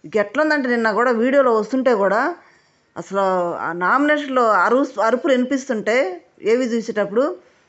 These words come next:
మన ఎవ-, చూసే ఎవరి బాడీ కూడా మారిపోతుంది. అట్లా అసలు ఎంత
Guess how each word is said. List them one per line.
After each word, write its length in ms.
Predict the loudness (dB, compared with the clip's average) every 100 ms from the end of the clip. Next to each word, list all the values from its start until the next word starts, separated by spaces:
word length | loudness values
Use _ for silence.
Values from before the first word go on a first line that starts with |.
| _
మన 160 | -4 -2 0
ఎవ-, 220 | 0 -2 -6 _
చూసే 320 | -2 0 2 4
ఎవరి 300 | 4 2 2
బాడీ 240 | 2 2
కూడా 180 | 2 2
మారిపోతుంది. 640 | 2 0 -2 -2 -4 -8 -14 _ _ _ _ _ _ _ _ _ _ _ _ _ _
అట్లా 300 | -4 -4 0 -2
అసలు 200 | 0 -2
ఎంత 300 | -2 -2